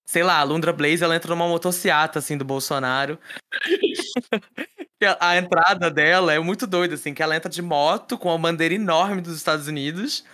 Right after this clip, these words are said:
E aí vem toda uma motociata atrás, assim, de lutadores entra-, de lutadores não, de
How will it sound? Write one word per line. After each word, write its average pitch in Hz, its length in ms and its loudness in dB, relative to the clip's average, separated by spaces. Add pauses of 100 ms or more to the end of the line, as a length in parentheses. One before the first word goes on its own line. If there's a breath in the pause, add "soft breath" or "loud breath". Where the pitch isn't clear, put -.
(480 loud breath)
E 151 60 2
aí 175 140 6
vem 196 140 0
toda 190 260 0
uma 233 80 0
motociata 180 800 0
atrás, 156 440 2
assim, 143 380 -4
de 143 160 -2
lutadores 139 540 -4
entra-, 139 200 -6
de 135 200 -10
lutadores 127 420 -4
não, 123 140 -2
de 123 320 -2